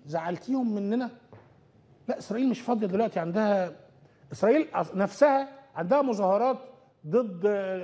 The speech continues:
رئيس الوزراء والحكومة وفيها ديمقراطية وبتاع. طب هي عملت إيه؟ عملت إيه؟ أيها الجهول، عملت إيه؟ ما تفهمش عملت إيه.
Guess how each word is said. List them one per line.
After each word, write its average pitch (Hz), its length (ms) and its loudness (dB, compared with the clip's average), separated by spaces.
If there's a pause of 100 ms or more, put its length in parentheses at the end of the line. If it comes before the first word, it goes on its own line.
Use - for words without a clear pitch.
(100)
رئيس 214 220 -6
الوزراء 202 340 0
والحكومة 190 520 -8
وفيها 220 260 -2
ديمقراطية 190 720 -4
وبتاع. 143 440 -12 (800)
طب 175 120 2
هي 269 80 4
عملت 320 380 -4
إيه؟ 120 140 -16 (1200)
عملت 262 380 -2
إيه؟ 190 160 -8 (1900)
أيها 202 120 4
الجهول، 170 440 -2 (320)
عملت 208 380 -4
إيه؟ 147 80 -12
ما 185 80 -8
تفهمش 262 520 -14
عملت 180 420 -16
إيه. 185 220 -20